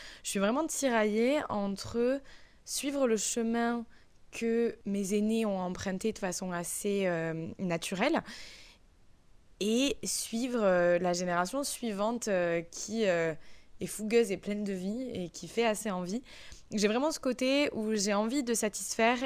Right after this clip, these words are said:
et de rassurer ma famille et les personnes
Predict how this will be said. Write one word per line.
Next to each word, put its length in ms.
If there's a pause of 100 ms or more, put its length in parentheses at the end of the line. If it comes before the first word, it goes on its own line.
et 380
de 160
rassurer 760
ma 400
famille 440
et 160
les 120
personnes 480